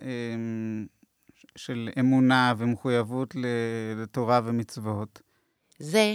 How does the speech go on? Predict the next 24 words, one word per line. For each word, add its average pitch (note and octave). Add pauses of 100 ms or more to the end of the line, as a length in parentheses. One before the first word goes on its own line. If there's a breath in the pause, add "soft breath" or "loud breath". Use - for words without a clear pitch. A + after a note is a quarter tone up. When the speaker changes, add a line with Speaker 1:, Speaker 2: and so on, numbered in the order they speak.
(140)
Speaker 2:
הרב E3
בצלאל C#3+
כהן. A2+ (920)
Speaker 1:
ואני A2+
חושב C#3+
שכל C#3+
היהודים B2+
שומרי B2+
תורה C3+
ומצוות B2+
הם B2+
מחויבים B2
ברמה C3+
כזאת A#2+
או A#2+
אחרת A2+
להלכה. C3+ (880 soft breath)
אני E3
לא A3
הייתי A#3
אומר G3
שהיא, D3
היא C#3
הכל, F#3+